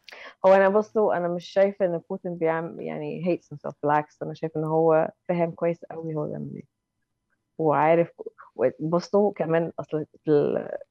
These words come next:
في المجتمع الأسترولو-، بيحب يقرأ في الأسترولوجي وكده. واضح قوي إن هو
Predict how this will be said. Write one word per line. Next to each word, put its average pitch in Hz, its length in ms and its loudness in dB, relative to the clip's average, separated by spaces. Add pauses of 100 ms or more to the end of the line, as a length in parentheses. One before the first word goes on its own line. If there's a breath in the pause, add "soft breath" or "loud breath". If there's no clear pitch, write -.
(140)
في - 160 -8
المجتمع 165 580 2
الأسترولو-، 160 680 -4 (200)
بيحب 165 460 -4
يقرأ 147 440 0
في - 120 -8
الأسترولوجي 165 580 -4
وكده. 180 380 -2 (1200)
واضح 190 340 2
قوي 185 440 2
إن 170 160 -10
هو 185 600 2